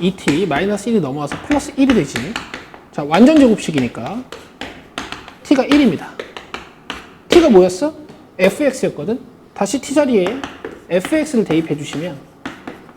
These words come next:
삼 엑스 제곱 마이너스 육 엑스 마이너스 일이라는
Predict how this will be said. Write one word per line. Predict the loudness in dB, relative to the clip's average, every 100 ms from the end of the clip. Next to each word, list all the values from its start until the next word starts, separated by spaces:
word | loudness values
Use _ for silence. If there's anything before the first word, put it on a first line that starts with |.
| -16 -14 -14 -18 -20 -16 -14 -12 -12 -12
삼 | -4 -2
엑스 | -2 -2
제곱 | 0 0
마이너스 | 0 -2 -4 -2
육 | -2
엑스 | -2 -6 -12 -10 -10 -12 -12
마이너스 | -8 -6 -8 -10 -6
일이라는 | 0 0 0 -4 -4 -4 -6 -8